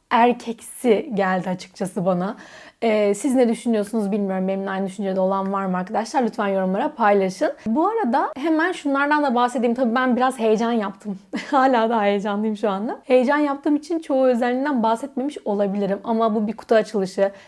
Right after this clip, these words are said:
ve ben de gerçekten deneyimlemediğim için öncesinde, e, bilemiyorum arkadaşlar. İlk karşılaşmamı sizlerle paylaştım. O yüzden uzun bir süre vakit geçirdikten sonra aslında tüm detayları sizlerle, e, paylaşacağım tabii ki.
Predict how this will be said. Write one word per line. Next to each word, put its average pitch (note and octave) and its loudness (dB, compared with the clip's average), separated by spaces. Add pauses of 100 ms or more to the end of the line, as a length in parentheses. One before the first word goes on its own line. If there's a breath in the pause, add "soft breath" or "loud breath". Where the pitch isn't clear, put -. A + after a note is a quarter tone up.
(140 loud breath)
ve G#3+ 2
ben G#3 2
de G3+ 0
gerçekten G3 -2
deneyimlemediğim F#3+ 0
için F3 -10
öncesinde, F#3 -2 (320 loud breath)
e, G#3+ 0
bilemiyorum A#3 2
arkadaşlar. G#3+ -2
İlk C4+ -2
karşılaşmamı B3+ 2
sizlerle G3+ 0
paylaştım. G3+ -2
O D4 2
yüzden C#4+ 0
uzun C#4+ 2
bir C#4 -4
süre C4 0
vakit C4 -2
geçirdikten C4+ -4
sonra B3 -4
aslında G3 -2 (240 loud breath)
tüm A#3 2
detayları G3 0
sizlerle, F#3 0 (300 loud breath)
e, F#3 0
paylaşacağım F#3 0
tabii F#3+ -4
ki. F#4+ -4